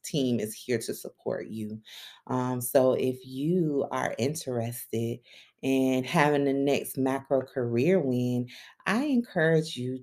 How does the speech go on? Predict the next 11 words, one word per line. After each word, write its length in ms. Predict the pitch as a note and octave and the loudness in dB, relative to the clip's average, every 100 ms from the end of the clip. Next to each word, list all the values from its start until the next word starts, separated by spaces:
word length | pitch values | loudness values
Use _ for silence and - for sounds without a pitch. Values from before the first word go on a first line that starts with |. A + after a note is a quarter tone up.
| - | -4
to 180 | C3 | -4
visit 340 | B2+ B2 B2+ F2+ | 2 2 2 0
macro 520 | B2 B2 B2 B2 B2 | 0 -2 0 0 2
and 180 | A#2+ A#2+ | 0 -2
paid 480 | - A#2+ A#2 A2+ A2 | -2 0 0 0 -4
dot 220 | A2+ G#2 - | -8 -8 -10
com 640 | A2 G#2+ G#2+ F#2+ G2+ A#2+ _ _ - - - | -6 -2 -2 -4 -10 -16 _ _ -20 -16 -2
and 200 | C3 B2+ | 0 2
join 440 | C3 D3+ F3 E3 | 4 4 4 2
cohort 600 | E3 C#3 C3 - D3+ D3 | 2 2 2 0 0 0
nine. 580 | D3 D3 D3+ B2 A#2+ B2 | -4 -4 -4 -4 -6 -10